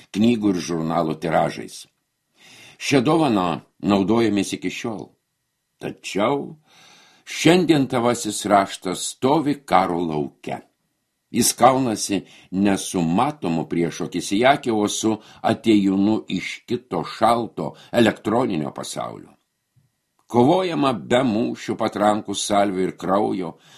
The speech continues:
Klastingasis priešas naudoja tau neįprastus kovos būdus. Atbukimą, tingumą, apkiauliškumą,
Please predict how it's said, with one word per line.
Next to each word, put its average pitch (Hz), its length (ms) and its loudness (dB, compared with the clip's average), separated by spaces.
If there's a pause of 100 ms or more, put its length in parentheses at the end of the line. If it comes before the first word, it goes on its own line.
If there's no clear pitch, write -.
(160)
Klastingasis 127 840 2
priešas 139 540 -2 (320)
naudoja 110 960 4 (400)
tau 110 260 4
neįprastus 104 800 0
kovos 85 480 -2
būdus. 73 460 -6 (640)
Atbukimą, 127 800 -2
tingumą, 87 720 -2 (640)
apkiauliškumą, 98 1160 0